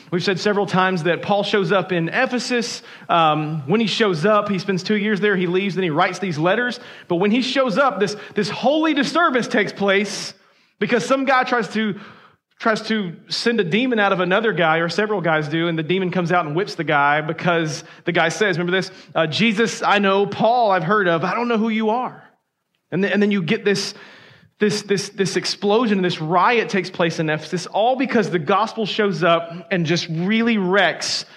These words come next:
the cultural ideas of what's happening then. So,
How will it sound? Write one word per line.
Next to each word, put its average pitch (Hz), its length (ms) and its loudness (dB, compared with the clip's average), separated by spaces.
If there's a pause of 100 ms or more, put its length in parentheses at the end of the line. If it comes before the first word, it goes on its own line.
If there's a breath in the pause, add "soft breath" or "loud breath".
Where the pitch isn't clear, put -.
(180 loud breath)
the 170 80 -2
cultural 202 480 0
ideas 175 480 2
of 165 80 0
what's 156 180 -2
happening 175 560 -2
then. 135 320 -8 (760)
So, 175 340 -2